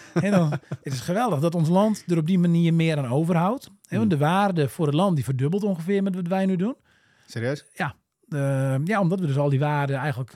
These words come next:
Speaker 1: daar toevoegen.
Speaker 2: Ja.
Speaker 1: En dus we, we, we doen eigenlijk s-, <laughs> je zou kunnen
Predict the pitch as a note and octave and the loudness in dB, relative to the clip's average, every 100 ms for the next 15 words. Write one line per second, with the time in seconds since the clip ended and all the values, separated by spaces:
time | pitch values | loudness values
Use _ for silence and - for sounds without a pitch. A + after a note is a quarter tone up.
0 | _ D#3 F#3 G3 F#3+ G#3 D3 G#2 B2 A2 | _ -2 0 0 -2 -4 -6 -6 -6 -8
1 | - _ _ _ _ _ G#3+ F#3+ G3 F3 | -10 _ _ _ _ _ -4 0 0 0
2 | G3 G3+ G#3 G#3+ A#3+ A3 B3 A3 G#3+ - | 0 0 0 0 0 -2 -2 -2 -4 -6
3 | - - _ C3+ B3 F#3+ G#3 F3 | -14 -18 _ -2 0 0 0 2